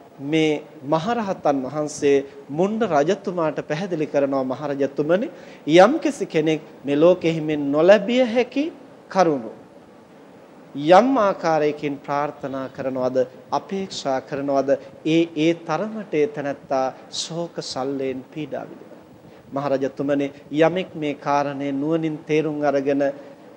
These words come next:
සංස්කාර ධර්මයන්ගේ ගති ලක්ෂණ හඳුනා ගන්නවද, අවබෝධ කරනවද, කල්ැතුවම හිතලා තේරුම් අරන් තියනවද, ඒවා සිදුවෙන, සිදුවෙන මොහොතක් පාසා ඔහුට එයම ප්‍රත්‍යක්ෂ වෙනවා.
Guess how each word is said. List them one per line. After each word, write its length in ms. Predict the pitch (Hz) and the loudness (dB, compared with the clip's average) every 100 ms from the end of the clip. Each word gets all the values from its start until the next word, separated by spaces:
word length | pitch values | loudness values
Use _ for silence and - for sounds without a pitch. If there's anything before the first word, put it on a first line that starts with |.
| - | -20
සංස්කාර 680 | - - 208 262 - 240 240 247 | -2 4 4 4 -4 -6 -4 -4
ධර්මයන්ගේ 680 | 139 147 165 160 156 147 143 | -6 -6 -4 -2 -2 -2 -2
ගති 340 | 131 139 - | 2 2 2
ලක්ෂණ 460 | 165 143 - - 139 139 - - | -2 -2 -4 -4 -2 -2 -4 -16
හඳුනා 540 | - 175 185 285 269 139 | -4 0 2 0 0 -2
ගන්නවද, 520 | 117 120 131 135 131 135 - - | -4 -6 -2 0 2 2 0 -8
අවබෝධ 540 | - 156 214 202 180 156 | 2 4 4 4 2 0
කරනවද, 440 | 156 147 143 139 143 - - | -2 -4 -2 0 0 0 -8
කල්ැතුවම 720 | - 196 247 285 285 294 277 269 | 2 4 6 4 2 0 0 -2
හිතලා 480 | 175 160 214 226 226 - | -2 -2 0 0 -2 -2
තේරුම් 400 | 185 247 320 269 | 4 4 4 2
අරන් 300 | 151 135 127 | 2 2 -2
තියනවද, 460 | - 143 139 139 143 139 - | -2 0 2 2 2 0 -4
ඒවා 200 | - 151 | 2 2
සිදුවෙන, 640 | - 220 196 233 240 220 | 4 2 2 4 4 4
සිදුවෙන 560 | 214 - 202 277 269 190 | 0 0 2 4 4 4
මොහොතක් 560 | 143 139 170 160 147 - | 0 -4 -2 0 0 0
පාසා 440 | 143 143 147 139 131 - | 0 2 2 2 0 -6
ඔහුට 280 | - 185 190 | -2 -2 4
එයම 300 | 165 185 208 | 6 6 4
ප්‍රත්‍යක්ෂ 640 | 196 233 254 - 302 302 220 | 4 4 4 6 4 6 2
වෙනවා. 320 | 156 127 | 2 0